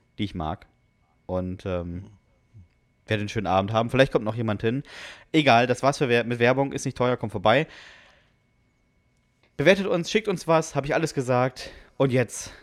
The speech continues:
nach einhunderteinundsiebzig Folgen, kann ich mir nur eine Bivi aus dem Nachttischschrank nehmen und die letzte Frage stellen. Lieber Dominik, hast du noch irgendwelche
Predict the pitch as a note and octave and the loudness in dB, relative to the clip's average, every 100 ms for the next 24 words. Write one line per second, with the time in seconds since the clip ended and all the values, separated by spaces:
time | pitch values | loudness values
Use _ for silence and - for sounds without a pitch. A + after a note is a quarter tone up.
0 | _ _ _ _ _ _ - C3 - D3 | _ _ _ _ _ _ 0 0 4 4
1 | D3+ D3 C3+ C3+ - - - - D#3 D3 | 4 2 2 0 -6 -18 -2 2 4 2
2 | C#3+ - B2+ - G#2+ G2+ E2+ E2 _ _ | -2 -8 -12 -2 0 0 -4 -10 _ _
3 | _ _ _ _ - D3+ D#3+ C#3+ C#3+ C#3 | _ _ _ _ 0 2 2 2 2 0
4 | B2 C#3 B2+ A#2+ F#2 G2 G#2+ G2 - G#2 | -2 -2 -2 -2 -2 -2 -4 -4 -4 -10
5 | - G2+ F#2 G2 G2+ A2 - - D3 - | -6 -6 -4 -4 -2 -2 0 0 0 -2
6 | - - D3+ C#3 C#3+ - C#3 C3 A#2+ A#2 | 0 4 4 6 4 2 0 0 2 0
7 | - A2+ A2+ A2+ D3+ _ - - - - | 2 2 2 0 -6 _ -16 -10 -10 -10
8 | - D3+ - - - B2 C3+ B2+ B2+ A#2 | -10 -12 -12 -16 0 4 6 6 4 2
9 | G#2+ A2 - - _ _ - F3 E3 D#3+ | 0 -4 -8 -20 _ _ -4 0 2 4
10 | D3 C3 C#3+ D#3 C#3+ C#3+ A2+ A#2 G3+ A2 | 4 4 2 6 6 4 2 4 4 4
11 | G#2+ | 2